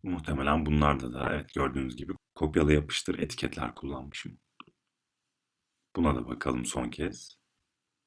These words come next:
Aynı şekilde. Arkadaşlar bunun başarılı bir taktik olduğunu ispatlarla gördük. Zaten satışlarım bu tasarımlarda gayet iyi gitmekte. O yüzden bu taktiği sizin de kullanmanızı şiddetle tavsiye ederim.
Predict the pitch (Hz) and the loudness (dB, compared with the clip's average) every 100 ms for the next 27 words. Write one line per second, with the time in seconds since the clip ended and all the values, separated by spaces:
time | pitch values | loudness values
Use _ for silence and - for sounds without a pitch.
0 | _ _ _ _ _ _ _ _ _ _ | _ _ _ _ _ _ _ _ _ _
1 | _ _ _ - 78 69 65 - 76 - | _ _ _ 2 4 4 0 -6 -8 -10
2 | - - _ _ _ _ _ _ _ - | -10 -14 _ _ _ _ _ _ _ 0
3 | 76 76 73 69 - 101 80 76 78 73 | 2 6 6 4 2 2 2 2 4 6
4 | 71 - 92 82 76 71 - - 65 62 | 4 4 2 2 0 -2 -2 0 2 2
5 | - 67 107 - - 73 76 71 64 92 | 0 -2 -2 -4 2 2 2 0 2 2
6 | 87 78 69 - - - _ _ _ 78 | 6 6 6 2 -4 -12 _ _ _ 6
7 | 76 80 80 82 78 - 76 73 73 - | 6 6 0 -2 -2 0 4 4 2 0
8 | - 73 65 65 64 67 65 67 67 - | 0 2 2 2 2 2 4 4 2 2
9 | 73 73 - 65 58 - 87 127 - - | 2 2 0 -4 -4 -4 -4 -6 -10 -20
10 | - - 104 104 92 92 90 87 80 - | -20 -2 2 2 2 2 0 -4 -2 0
11 | 80 76 73 76 - - 67 64 64 62 | 0 2 4 4 4 0 -2 0 -2 -4
12 | 64 82 - 80 76 78 85 80 65 64 | -4 -2 -2 -2 -4 -2 -2 0 -2 -2
13 | - 78 76 76 67 64 | 0 0 2 0 -4 -6